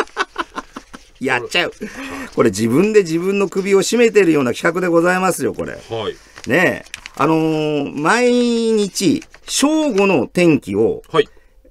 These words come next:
Speaker 1: 当たってるかどうか。
Speaker 2: はい。
Speaker 1: ね。前日の天気予報が当たってるかどうか、正午の天気を、えー、の的中率を、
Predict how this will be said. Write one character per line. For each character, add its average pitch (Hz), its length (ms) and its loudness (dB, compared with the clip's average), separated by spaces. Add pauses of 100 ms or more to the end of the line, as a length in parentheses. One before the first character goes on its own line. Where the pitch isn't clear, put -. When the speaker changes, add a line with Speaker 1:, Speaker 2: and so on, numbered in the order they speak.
(180)
Speaker 1:
当 117 80 -2
た 262 120 -2
っ 262 80 -8
て 269 100 -6
る 269 60 -2
か - 100 0
ど 117 140 -4
う - 40 -10
か。 - 160 -12 (220)
Speaker 2:
は 143 80 2
い。 - 60 -4 (140)
Speaker 1:
ね。 226 240 0 (140)
前 131 220 2
日 127 220 2
の 123 160 -2
天 120 200 -2
気 117 120 -6
予 110 60 0
報 87 160 -4
が 80 120 -6
当 120 160 -2
た 180 60 -4
っ - 40 -20
て 196 80 -2
る 175 80 -2
か 180 120 0
ど 185 100 -2
う 170 60 -8
か、 170 200 2
正 196 280 2
午 147 120 2
の 104 140 0
天 104 260 -2
気 101 140 -4
を、 143 260 0 (320)
え 90 400 2
ー、 - 0 -
の 95 160 -4
的 - 240 -6
中 262 200 4
率 117 220 -2
を、 - 220 -8